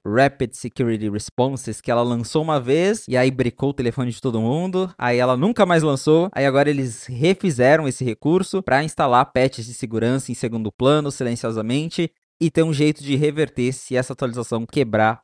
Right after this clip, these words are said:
o aparelho. Então a Apple mexeu nessa parte também. E pra quem usa iPad, essa é bacana, o slide over voltou, que é aquela janelinha fixa ali que fica por cima de qualquer outra coisa que você esteja fazendo no iPad. Tinha sumido no vinte e seis ponto zero, o pessoal reclamou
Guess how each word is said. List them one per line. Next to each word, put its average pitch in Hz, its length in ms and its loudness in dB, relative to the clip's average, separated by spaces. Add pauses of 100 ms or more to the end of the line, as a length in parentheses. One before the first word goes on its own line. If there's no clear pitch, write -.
(140)
o 113 100 0
aparelho. 104 480 -2
Então 104 140 -12
a 101 100 -4
Apple 110 240 -4
mexeu 113 320 -6
nessa 113 220 -6
parte - 260 -8
também. 147 300 -6
E 190 80 0
pra 247 180 0
quem 247 240 -2
usa 233 180 2
iPad, 190 600 2
essa 123 320 -2
é - 20 -2
bacana, 147 640 0
o 147 40 -2
slide 139 400 0
over 143 400 2
voltou, 160 640 -2
que - 80 -20
é - 20 -14
aquela 120 320 0
janelinha 131 520 0
fixa - 540 -6
ali 120 200 0
que 117 100 -12
fica - 240 -6
por 123 220 -4
cima 127 220 -2
de - 80 -4
qualquer 139 360 2
outra 139 220 -2
coisa 117 300 -4
que - 100 -18
você 117 220 -8
esteja 113 320 -6
fazendo 110 400 -4
no 123 120 -2
iPad. 135 440 0
Tinha 143 240 -8
sumido 220 640 -2
no 196 100 0
vinte 165 160 -4
e - 60 -12
seis 147 160 -2
ponto 147 280 -8
zero, 143 360 4
o - 380 -16
pessoal 110 220 -4
reclamou 180 640 0